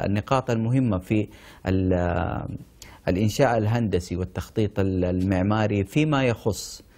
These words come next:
المنشآت الرياضية سنتحدث بها في توسع في تقريبًا عشرين إلى خمسة وعشرين دقيقة مع ضيفي،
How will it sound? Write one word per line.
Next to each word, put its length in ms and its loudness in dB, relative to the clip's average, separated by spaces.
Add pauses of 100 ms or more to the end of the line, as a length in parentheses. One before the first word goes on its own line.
(480)
المنشآت 760 0
الرياضية 500 0
سنتحدث 680 -2 (280)
بها 540 0 (500)
في 340 0
توسع 600 2
في 500 0
تقريبًا 420 -2
عشرين 320 -4
إلى 140 0
خمسة 280 -4
وعشرين 280 -2
دقيقة 340 -4
مع 120 -2
ضيفي، 500 -2